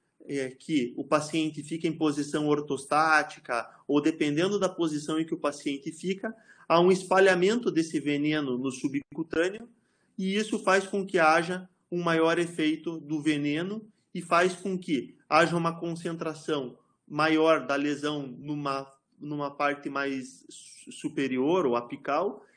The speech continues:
e numa parte inferior hajam, é, uma área de, pálida, porém com menos intensidade que na parte superior. Então, aqui só pra demonstrar, paciente, então, com uma área central,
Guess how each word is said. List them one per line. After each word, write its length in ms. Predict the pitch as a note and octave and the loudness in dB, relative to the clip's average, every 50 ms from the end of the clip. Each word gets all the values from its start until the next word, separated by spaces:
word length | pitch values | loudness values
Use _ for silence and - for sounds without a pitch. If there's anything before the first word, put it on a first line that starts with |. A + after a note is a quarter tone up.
| _ _ _ | _ _ _
e 80 | E3+ E3+ | -4 -2
numa 320 | F3 F3+ F3 F3 E3 E3+ | 0 2 2 0 0 2
parte 320 | E3+ D#3+ E3 D#3+ D#3+ - F3+ | 4 4 4 4 2 0 -4
inferior 800 | F3+ F3 F3+ G3 F#3 F3+ F3+ E3+ D#3+ E3 F3+ G3 G#3 G#3 - - _ _ _ _ | -6 -2 0 0 0 2 2 2 2 2 0 -2 -4 -8 -12 -20 _ _ _ _
hajam, 600 | - D#3+ E3 F3 F3+ E3+ F#3+ F#3+ F#3+ F#3+ F#3+ F#3 _ _ _ _ _ _ | 0 2 2 2 2 0 -2 -4 -6 -8 -10 -14 _ _ _ _ _ _
é, 300 | - C#3+ C#3+ C#3 C3 - | -8 -4 -4 -4 -4 -4
uma 160 | C#3+ C#3 C#3 C#3 | -6 -6 -4 -2
área 340 | C#3 C3+ C#3 C#3 C3+ B2+ | -2 0 0 0 -2 -2
de, 280 | A#2+ A#2 B2 B2+ C3 - | -4 -6 -10 -12 -12 -12
pálida, 680 | - - D3 C#3 D3+ E3+ F#3 G#3 A3 G3+ G#3+ A#3+ B3 A#3+ - _ _ _ _ _ _ _ | -8 -4 0 0 2 0 0 -2 -6 -8 -10 -10 -12 -14 -18 _ _ _ _ _ _ _
porém 500 | - F3+ F3 E3+ E3 E3+ F#3+ G3+ G3+ G3+ | 0 0 2 2 2 0 -2 -4 -6 -10
com 220 | - - - G3+ F#3 | -12 -10 -8 -6 -4
menos 420 | F3+ F3 F3+ F#3+ F#3+ G3 G3+ F#3+ | -2 0 0 0 0 -2 -4 -4
intensidade 800 | G3 F#3+ F#3+ F#3 F#3 F#3 F#3 - - C#3+ C#3+ C#3+ D#3 D3+ D#3+ D#3+ | -6 -6 -6 -4 -4 -4 -6 -8 -6 -2 -2 0 0 -2 -4 -8
que 100 | - E3+ | -8 -8
na 120 | E3 D#3+ | -6 -6
parte 340 | D#3+ - D3 D3 D3 D3 - | -2 -2 -2 -2 -2 -4 -10
superior. 500 | - - E3+ - F3+ F3+ E3 C#3+ B2 A#2 | -16 -12 -4 -2 -2 0 0 -2 -2 -4
Então, 180 | A#2+ A#2+ D3+ D#3 | -4 -6 -6 -6
aqui 180 | D#3 - F3+ | -6 -6 -8
só 180 | F3+ - F#3+ F3+ | -4 -4 -4 -2
pra 160 | F#3 F#3 F#3+ | -2 -2 -2
demonstrar, 680 | F3+ F#3+ G3 G#3 A3 A3+ A3 - - F3 F#3 G3+ A3 - _ _ _ _ _ _ _ _ | -2 -2 -4 -4 -6 -8 -8 -8 -8 -6 -6 -8 -8 -12 _ _ _ _ _ _ _ _
paciente, 480 | - E3+ E3 E3+ - F3+ F3 E3+ E3+ D#3+ | -2 -2 -2 -2 0 0 0 0 -2 -4
então, 240 | D#3 - D#3 D3+ D3 | -2 0 0 0 0
com 100 | - D#3+ | -2 -2
uma 160 | D3 D3 C#3+ | 0 0 2
área 340 | C#3 C#3+ C#3 C#3 B2 A#2+ A#2+ | 4 4 2 2 2 0 -2
central, 800 | - - E3+ F3+ F3+ F3+ E3+ E3 E3+ F#3 G3+ G#3+ A3+ A3 - | -4 -6 -6 -4 -4 -4 -4 -4 -2 -2 -2 -4 -6 -8 -12